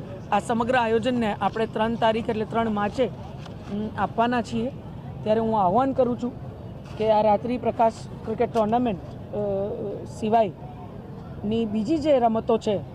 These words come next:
એ છે કબડ્ડી, ખોખો, એથ્લેટિક્સ, જેમાં સો મીટર, બસો મીટર, લોંગ જમ્પ અને શોર્ટ પુટ, આનો ઉમેરો કરવામાં આવ્યો છે. વોલીબોલ,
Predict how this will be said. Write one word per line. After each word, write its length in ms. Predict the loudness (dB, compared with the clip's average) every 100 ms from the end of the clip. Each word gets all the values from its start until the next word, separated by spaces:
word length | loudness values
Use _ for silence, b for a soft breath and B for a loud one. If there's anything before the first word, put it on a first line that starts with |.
| -14 -12 -6
એ 120 | -4
છે 160 | -2 -2
કબડ્ડી, 540 | 0 0 2 2 0 0 -8 -12 -12 -12 -12 -12 -12 -12 -4
ખોખો, 500 | 0 0 4 4 4 0 -10 -12 -12 -12 -12 -12 -12 -10 -2
એથ્લેટિક્સ, 800 | 0 2 2 4 4 0 -4 -12 -12 -10 -2
જેમાં 260 | 2 2
સો 220 | 2 2 2
મીટર, 520 | 2 4 6 4 2 -10 -14 -14 -12 -12 -6 2
બસો 300 | 2 4 2
મીટર, 480 | 2 2 4 4 2 -6 -6
લોંગ 420 | 0 4 4 2
જમ્પ 380 | 4 4 4 2 -8 -2
અને 200 | 0 0
શોર્ટ 280 | 2 2 2 2
પુટ, 140 | 0 0 -12 -12 -12 -12 -12 -12 -6 0
આનો 200 | 2 4
ઉમેરો 300 | 4 4 4
કરવામાં 480 | 4 4 4 4 2
આવ્યો 240 | 4 2
છે. 200 | 2 -2 -4 -12 -14 -14 -14 -14 -14 -8 2
વોલીબોલ, 680 | 4 4 4 4 4 2